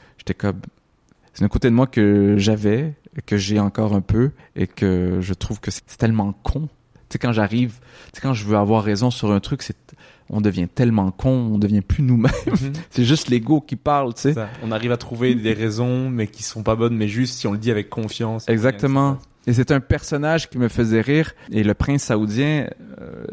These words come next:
Speaker 1: et pour moi, le summum de ce personnage, c'est un prince saoudien. C'est un prince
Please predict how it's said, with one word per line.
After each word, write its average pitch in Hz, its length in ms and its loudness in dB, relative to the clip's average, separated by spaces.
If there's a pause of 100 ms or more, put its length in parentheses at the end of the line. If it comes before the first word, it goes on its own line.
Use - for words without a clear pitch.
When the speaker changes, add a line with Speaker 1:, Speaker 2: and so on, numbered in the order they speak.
(340)
Speaker 1:
et 101 100 0
pour 110 160 0
moi, 127 160 4
le 127 140 6
summum 139 420 0
de 127 80 2
ce 131 100 -6
personnage, 120 440 -2
c'est 120 160 -2
un 101 60 0
prince 113 240 -4
saoudien. 107 420 -2
C'est - 200 -8
un 104 100 -2
prince 135 540 -2